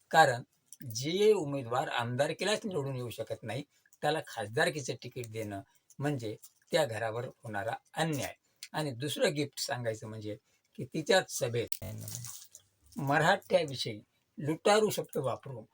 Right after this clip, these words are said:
मागच्या दरवाजाने येणारे लुटारू हा शब्द वापरून ओबीसीच्या आरक्षणाचा लचका तोडू देणार नाही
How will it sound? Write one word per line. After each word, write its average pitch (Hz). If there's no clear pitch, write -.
मागच्या 139
दरवाजाने 131
येणारे 123
लुटारू 151
हा 180
शब्द 147
वापरून 120
ओबीसीच्या 156
आरक्षणाचा 123
लचका 113
तोडू 160
देणार 156
नाही 104